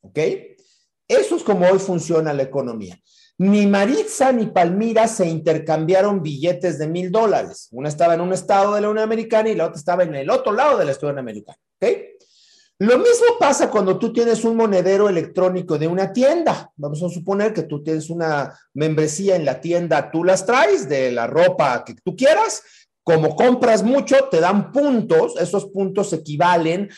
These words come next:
a X cantidad de dólares que tú puedes intercambiar por mercancías de esa tienda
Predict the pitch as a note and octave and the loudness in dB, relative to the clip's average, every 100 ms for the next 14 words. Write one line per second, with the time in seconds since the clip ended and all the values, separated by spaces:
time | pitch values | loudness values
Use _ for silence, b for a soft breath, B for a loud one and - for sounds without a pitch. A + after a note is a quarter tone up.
0 | B C3 D3+ D#3+ F#3 E3+ C3+ B2+ C3 D#3 | B -2 0 0 -4 -4 -6 -4 -2 0
1 | D#3+ E3+ F3 E3+ F3 D3 C#3 D3 D#3+ D#3+ | 0 2 2 0 -2 -6 -10 -4 0 0
2 | D3+ B2 B2+ B2+ A#2+ C#3 D3 D#3+ B2 A#2+ | -2 -8 -8 -6 -4 -4 -2 -2 -4 -8
3 | A#2+ A#2 D3+ D#3 C#3+ B2+ C#3 C#3 D#3 D#3 | -10 -6 -2 -2 -2 -2 -2 -4 -6 -2
4 | G#3 G3+ D#3 - | -2 -2 -4 -8